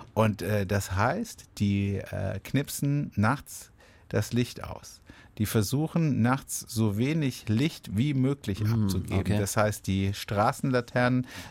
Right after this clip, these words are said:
Speaker 1: sind alle, äh, wenn sie denn an sind, sind sie auf den Boden gerichtet und, äh,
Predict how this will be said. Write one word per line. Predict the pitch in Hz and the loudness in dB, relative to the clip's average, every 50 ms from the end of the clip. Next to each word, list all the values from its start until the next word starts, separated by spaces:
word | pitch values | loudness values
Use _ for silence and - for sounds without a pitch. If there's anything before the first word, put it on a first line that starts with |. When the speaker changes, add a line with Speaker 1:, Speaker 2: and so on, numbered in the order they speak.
| - - | -8 0
Speaker 1:
sind | 98 110 117 113 113 - | 2 4 4 2 0 0
alle, | 98 107 120 127 127 127 127 127 123 - - | 0 2 2 4 4 6 6 4 2 2 0
äh, | 104 110 107 98 | 0 0 2 4
wenn | 113 131 156 156 | 4 4 4 2
sie | 147 139 | 0 2
denn | 135 127 127 - | 2 2 2 2
an | - 117 135 139 | 2 2 2 2
sind, | 127 131 135 135 123 - | 2 2 0 0 0 0
sind | 104 107 120 131 - | 2 2 2 2 0
sie | - 123 120 117 107 | 0 0 2 2 2
auf | - - 101 - | 2 0 -4 -2
den | - 113 104 92 | 0 0 0 2
Boden | 104 117 143 156 160 147 | 2 2 2 2 0 0
gerichtet | 120 123 117 123 127 127 - - 135 127 120 - - - - | -2 -2 0 0 -2 -2 0 0 0 0 0 -2 -8 -8 -2
und, | 101 101 104 101 98 101 101 98 - | 0 2 2 4 4 4 2 2 0
äh, | 85 101 101 98 98 98 98 | -2 0 0 2 2 2 0